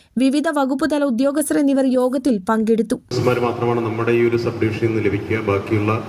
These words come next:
Speaker 2: പോലീസ് ഉദ്യോഗസ്ഥന്മാർ ലഭിക്കുന്നത്, ഏഹ്, ജില്ലയിൽ നിന്നാണ് കിട്ടുന്നത്. ഒരു ലെറ്റർ തന്നെ, എസ് പിക്ക് ഒരു ലെറ്റർ ഡ്രാഫ്റ്റ് ചെയ്തിട്ട് ഇങ്ങനെ കൂടുതൽ, ഏഹ്, പോലീസ് ഉദ്യോഗസ്ഥന്മാരെ നിയമിക്കാനുള്ള നടപടി ഉണ്ടാവണമെന്നുള്ള ഒരു റിക്വസ്റ്റ്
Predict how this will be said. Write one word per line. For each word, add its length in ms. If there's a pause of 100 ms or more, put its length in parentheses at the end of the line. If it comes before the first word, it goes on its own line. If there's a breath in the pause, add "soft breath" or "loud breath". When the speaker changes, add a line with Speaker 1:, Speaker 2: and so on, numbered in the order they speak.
(600)
Speaker 2:
പോലീസ് 200
ഉദ്യോഗസ്ഥന്മാർ 560
ലഭിക്കുന്നത്, 580 (500)
ഏഹ്, 280
ജില്ലയിൽ 360
നിന്നാണ് 280
കിട്ടുന്നത്. 720 (400)
ഒരു 600
ലെറ്റർ 400 (320)
തന്നെ, 140
എസ് 320
പിക്ക് 180
ഒരു 380
ലെറ്റർ 400
ഡ്രാഫ്റ്റ് 280
ചെയ്തിട്ട് 320 (360)
ഇങ്ങനെ 340 (340)
കൂടുതൽ, 260
ഏഹ്, 720
പോലീസ് 240
ഉദ്യോഗസ്ഥന്മാരെ 600 (920)
നിയമിക്കാനുള്ള 560
നടപടി 200
ഉണ്ടാവണമെന്നുള്ള 600
ഒരു 420
റിക്വസ്റ്റ് 580